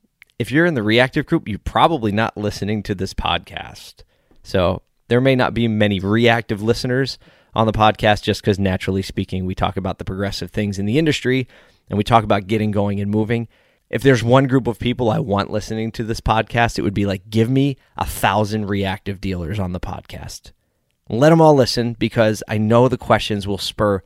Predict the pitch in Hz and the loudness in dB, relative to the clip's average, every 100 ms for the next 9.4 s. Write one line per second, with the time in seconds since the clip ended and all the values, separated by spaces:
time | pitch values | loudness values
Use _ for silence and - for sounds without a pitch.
0 | _ _ 139 135 135 123 123 117 107 104 | _ _ 0 2 0 -4 -6 -4 -4 -4
1 | 92 90 - _ - 113 113 120 127 120 | -6 -8 -12 _ -4 0 2 4 4 4
2 | 107 101 104 95 95 92 - 95 104 95 | 2 -2 -2 -4 -6 -8 -10 -6 -6 -6
3 | 92 - 95 - 90 92 92 85 - - | -10 -4 -6 -4 -8 -8 -8 -8 -8 -14
4 | - _ _ _ _ 131 - 139 117 135 | -16 _ _ _ _ -2 2 0 2 0
5 | 135 - 123 143 143 - - 113 113 107 | 0 -2 -2 -2 -6 -6 0 4 6 4
6 | 127 135 139 131 143 - 123 - 104 110 | 6 4 4 2 2 2 -2 -2 2 2
7 | - 110 101 - _ _ _ _ _ - | 2 2 2 -4 _ _ _ _ _ 0
8 | 120 131 120 120 110 110 120 117 110 - | 2 2 0 2 -2 2 4 4 2 -8
9 | - - 95 | -4 0 2